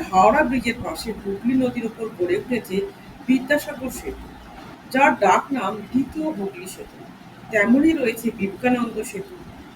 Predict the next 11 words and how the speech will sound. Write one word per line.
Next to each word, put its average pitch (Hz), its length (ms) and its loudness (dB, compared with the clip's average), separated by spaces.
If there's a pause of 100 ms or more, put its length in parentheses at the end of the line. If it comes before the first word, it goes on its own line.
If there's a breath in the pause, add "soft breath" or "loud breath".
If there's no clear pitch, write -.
ভগ্নী 277 340 4 (100)
নিবেদিতা 226 440 0 (100)
সেতু, - 260 -14 (760)
ভারতের 320 340 2 (160)
অন্যান্য 254 420 6 (180)
জায়গাতেও 214 560 4
রয়েছে 156 340 -6 (440)
বেশ 320 180 2 (100)
কিছু 339 200 0 (120)
উল্লেখযোগ্য 208 520 -2 (120)
সেতু। 196 240 -12